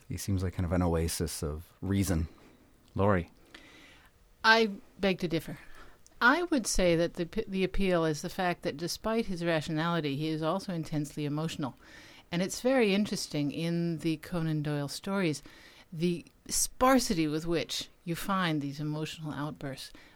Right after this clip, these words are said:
Speaker 3: but how illuminating they are when they come. So that when, <laughs> when, when a Holmes n-, nearly, nearly manages to kill his good friend Watson, and he comes dragging him out of this situation in which he's nearly murdered him,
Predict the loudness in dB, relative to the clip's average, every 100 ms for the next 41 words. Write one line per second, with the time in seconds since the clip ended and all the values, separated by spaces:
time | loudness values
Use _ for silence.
0 | -6 2 2 2 4 6 6 4 -2 0
1 | 4 6 6 6 4 2 2 0 0 -2
2 | -2 -2 -2 -4 0 0 0 -6 -20 -20
3 | -20 -14 0 4 6 4 2 2 4 6
4 | 6 6 4 4 2 -6 -16 -4 2 6
5 | 8 8 8 8 12 12 10 4 -4 -18
6 | -10 -2 -2 0 6 8 10 6 4 -8
7 | 2 4 4 4 4 4 2 -4 -6 -8
8 | 0 2 4 2 2 2 2 0 2 4
9 | 4 4 0 -2 -6 -16 -16 0 4 4
10 | 6 6 6 6 8 8 6 4 6 6
11 | 6 4 2 0 -2 -4 0 2 2 2
12 | 2 0 0 -2 -4 -4 0 2 2 4
13 | 4 4 4 2 0